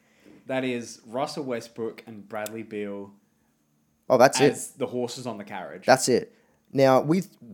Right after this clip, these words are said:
Speaker 2: we look at these teams in the East, okay?
Speaker 1: Yeah.
Speaker 2: We look at Jason Tatum and Jaylen Brown. Like, they're, that team is not performing as well as they should with just those two.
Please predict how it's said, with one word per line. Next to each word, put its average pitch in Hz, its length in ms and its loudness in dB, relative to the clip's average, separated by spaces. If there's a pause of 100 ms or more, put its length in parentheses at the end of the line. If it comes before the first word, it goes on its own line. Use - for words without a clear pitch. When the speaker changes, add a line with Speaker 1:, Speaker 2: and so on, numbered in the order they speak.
(120)
Speaker 2:
we 151 160 4
look 170 140 2
at 165 80 4
these 170 140 0
teams 131 300 -2
in 110 80 0
the 98 80 -2
East, - 500 -8 (120)
okay? 92 300 -2
Speaker 1:
Yeah. - 100 -6
Speaker 2:
We 151 160 6
look 226 240 4
at 127 320 6 (460)
Jason 117 300 0
Tatum 92 300 -4
and 85 120 -6
Jaylen - 300 -10
Brown. - 260 -14 (240)
Like, - 180 -8
they're, 139 380 4
that 139 200 4
team 120 240 0
is 95 140 -2
not - 160 -4
performing 87 360 -6
as 85 100 -8
well 80 100 -4
as 82 80 -8
they - 60 -6
should 87 240 -10
with 82 80 -10
just - 220 -10
those 90 240 -6
two. 85 200 -6